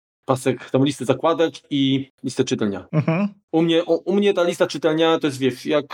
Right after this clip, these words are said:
Speaker 1: jak Biblioteka Kongresu. Po prostu jest ciul długa
Speaker 2: Mhm.
Speaker 1: i przed uaktualnieniem do nowszego Safari to śmigało w miarę. Tam chwilkę czekałem, a po uaktualnieniu niestety, niestety, ale to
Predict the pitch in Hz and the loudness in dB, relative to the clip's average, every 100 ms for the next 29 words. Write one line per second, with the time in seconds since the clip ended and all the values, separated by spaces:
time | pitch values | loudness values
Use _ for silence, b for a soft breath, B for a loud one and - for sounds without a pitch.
0 | - 147 147 143 139 - 147 135 139 147 | -2 0 2 0 -2 -2 0 2 2 2
1 | 135 127 131 131 - 107 127 139 135 139 | 0 2 2 2 0 -4 -2 -2 -2 2
2 | 135 - _ _ _ - 156 131 110 117 | 0 -2 _ _ _ 0 2 4 4 4
3 | 139 - - 139 151 175 175 _ - 147 | 2 -4 -6 -4 -2 -4 -6 _ -2 2
4 | 143 143 139 - _ _ _ _ - 175 | 4 2 0 -4 _ _ _ _ 0 2
5 | 170 _ 135 131 - 139 139 139 123 117 | 0 _ -2 -2 0 0 2 2 2 0
6 | 127 - 127 123 123 120 123 123 120 139 | 0 0 0 2 0 0 -2 0 0 2
7 | 147 143 - 165 160 175 160 135 117 107 | -2 -4 -2 -2 0 0 2 2 2 0
8 | 110 90 - - 160 151 123 165 131 123 | -2 -2 -4 -2 -4 -4 -4 0 2 2
9 | 117 101 101 98 - - 127 120 - - | 0 2 0 -2 -10 -2 2 2 0 -2
10 | 151 160 156 - 139 135 139 139 135 120 | 0 2 2 0 0 2 4 4 2 0
11 | - 127 131 120 117 123 - 117 117 117 | 0 -2 0 0 -2 -6 -4 -2 -2 0
12 | 117 117 | 0 0